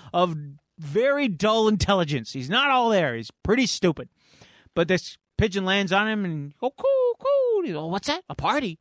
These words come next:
In Mikey's house tonight. Oh, boy. Pete and the mutanimals are going to party. Oh, boy, oh, boy, oh, boy." And he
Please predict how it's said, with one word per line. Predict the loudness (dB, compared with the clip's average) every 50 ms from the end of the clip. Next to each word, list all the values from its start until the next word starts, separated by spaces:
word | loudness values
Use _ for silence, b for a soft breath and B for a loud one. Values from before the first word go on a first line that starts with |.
| _ -8
In | -4
Mikey's | 0 0 0 0 0 -2 0
house | 0 0 0 -2 -2
tonight. | -2 0 0 0 0 -2 B B B B -8 -4
Oh, | -2 -2 0 0 0 0 0 -2 -4 -6 _ _ _ _ _ _
boy. | -2 -2 0 0 0 0 0 0 -2 -4 -8 B B B
Pete | -2 0 0 0 0 -2 -6
and | -6 -2
the | -2 0 2 2
mutanimals | 0 0 -2 -2 -2 0 0 0 2 0 0 0 0 0
are | -2 -2
going | 0 0 0 2 2
to | 0 -2
party. | -2 -2 0 0 2 2 0 0 0 0 0 2 2 2 2 2 2 2 2 2 2 2 2 0 0 0 0 0
Oh, | 0 0 -2 -2 -2
boy, | -2 0 0 2
oh, | 0 0 0
boy, | 0 0 2
oh, | 2 0 0
boy." | 0 0 0 2 0
And | 0 -2
he | -2